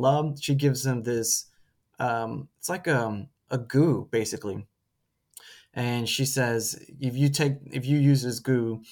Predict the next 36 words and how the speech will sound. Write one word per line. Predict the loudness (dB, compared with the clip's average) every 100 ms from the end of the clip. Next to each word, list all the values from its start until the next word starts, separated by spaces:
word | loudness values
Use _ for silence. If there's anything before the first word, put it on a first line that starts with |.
| -20 -20 -20 -8
you | -4
will | -2
be | -2 -2
unresistible, | -2 -2 -2 -4 -4 -6 -8 -6 -6 -8 -12 _ _ _
uh, | -14 -12 2 8
irresistible | 8 8 6 0 -2 -4 -4
to, | -2 -2 0
uh, | -2 -6 -10 -10
the | -6
opposite | -4 -4 -6
sex." | -4 -4 -4 0
He | 4
doesn't | 4 4
think | 0 0
about | 0 0 0
it. | -2
He's, | -4 -6
"Uh, | -4 -4 -2
whatever." | -2 -2 -2 -4 -6 -10 -20 -20 -12
He | -6
throws | 2 6 6
it | 6
in |
the | 4
trash. | 2 4 4 2 0
His | 0 0
cat | 2 6 6 4 -8 _ _ _ _
licks | 2 2 4
it. | 4 4 -2 -20 _ _ _ 2
The | 4
next | 4 4
day, | 4 4
all | 4 4
these | 4 2
cats | 2 0 2
are | 0 0 -2 -6